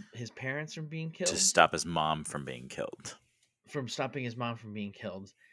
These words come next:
Speaker 1: And in the course of doing that, alters s-, like, many different Earths.
Speaker 2: Right.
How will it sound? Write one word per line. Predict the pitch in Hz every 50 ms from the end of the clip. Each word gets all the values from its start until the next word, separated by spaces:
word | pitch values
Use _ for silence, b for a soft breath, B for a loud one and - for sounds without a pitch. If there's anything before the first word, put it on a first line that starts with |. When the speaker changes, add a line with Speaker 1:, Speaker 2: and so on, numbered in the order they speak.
| b b b b b b _ -
Speaker 1:
And | 120 117 113 110 110 110 110 110 107 104 - - _ _ _ _ _ _ _ _ _ _ _ _ _ -
in | - 139 135
the | 131 131
course | - - - 151 143 135 - 127
of | 113 107
doing | 120 127 123 120 117 113
that, | 113 113 110 110 107 107 104 - _ _ -
alters | 113 120 113 113 - - 120 110 107 101 - - - - - _ _ _ _ _ _
s-, | - - - - - - - -
like, | 95 113 123 107 101 - _ _ _ _ -
many | 139 143 139 135 131 135 139 139
different | 123 110 123 - - 117 104 -
Earths. | 98 95 104 101 - - - - - - - _ _ _ _ _ _ _ _ _ _ _ _ _ _ _ -
Speaker 2:
Right. | 78 71 64